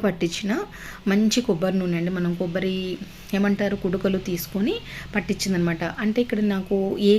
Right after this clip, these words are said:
గ్లాస్తో అయితే మనం ఆయిల్, ఉమ్, ఏమంటారు, వేపరసం తీసుకున్నామో అదే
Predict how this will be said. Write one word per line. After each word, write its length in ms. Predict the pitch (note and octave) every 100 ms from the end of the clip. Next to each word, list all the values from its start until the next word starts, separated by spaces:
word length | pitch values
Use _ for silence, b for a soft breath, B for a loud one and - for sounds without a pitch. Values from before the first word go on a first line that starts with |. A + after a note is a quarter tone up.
| G#3+
గ్లాస్తో 420 | G#3+ G3+ - G#3 G3
అయితే 260 | F#3+ G3 F#3+
మనం 140 | F#3 F#3 - F#3
ఆయిల్, 260 | F#3+ G3 G3 - - F#3
ఉమ్, 240 | E3 E3+ E3+ B B B -
ఏమంటారు, 420 | F3+ F3+ F3 F3 E3+ F3
వేపరసం 500 | G3 G3+ G3+ F#3+ F#3+
తీసుకున్నామో 640 | F3+ F3 - F#3 F3 G#3+ D#4 -
అదే 200 | G#3 B3+